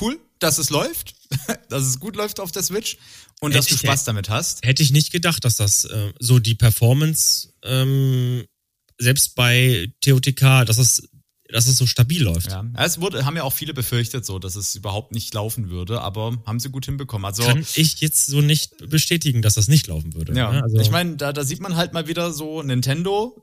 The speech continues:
Speaker 1: hier, sie können's, ja, hier, Team Zelda kann's, was ist Team Pokémon? Wieso kriegt ihr das nicht auf die Reihe? Mit,
Speaker 2: Ja.
Speaker 1: ihr, ihr müsst viel weniger leisten, aber sch-, kriegt's nicht im Ansatz hin. Ja.
Speaker 2: Naja, jedenfalls, äh, am Ende des Streams
Speaker 1: <clears throat>
Speaker 2: gestern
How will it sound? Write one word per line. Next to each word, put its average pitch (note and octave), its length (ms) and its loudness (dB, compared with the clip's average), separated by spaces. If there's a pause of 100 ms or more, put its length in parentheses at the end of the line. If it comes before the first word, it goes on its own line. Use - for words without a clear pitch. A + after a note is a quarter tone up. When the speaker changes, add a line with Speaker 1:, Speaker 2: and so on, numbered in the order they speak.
Speaker 1:
hier, E3 360 -4
sie C3 140 -4
können's, C#3+ 440 0
ja, G3 400 -2
hier, F#3 540 -4
Team D3+ 260 -6
Zelda F3 440 -2
kann's, F3 380 -4
was G3+ 140 -10
ist G3 160 -4
Team F3+ 200 -4
Pokémon? D3+ 560 -2
Wieso D3 380 -4
kriegt D3 220 -10
ihr C#3 100 -4
das B2+ 140 -2
nicht A2 160 -4
auf F#2+ 100 -6
die G#2+ 120 -6
Reihe? F#2+ 260 -4
Mit, A2 180 0
Speaker 2:
Ja. B2+ 220 6
Speaker 1:
ihr, C3 220 -6
ihr D#3+ 160 0
müsst G3 240 2
viel G#3+ 220 -2
weniger G#3+ 320 0
leisten, F3+ 540 0
aber D3+ 280 -6
sch-, - 180 -10 (480)
kriegt's - 380 -6
nicht E3 140 -4
im D#3 100 -4
Ansatz C#3 420 -4
hin. G2+ 240 -6 (680)
Ja. E2 240 -14 (800)
Speaker 2:
Naja, D3+ 180 4
jedenfalls, F#3 580 2
äh, B2 60 2
am D3 200 4
Ende F3+ 180 2
des E3 180 4
Streams D#3+ 320 2
Speaker 1:
<clears throat> - 40 -4
Speaker 2:
gestern C3 640 2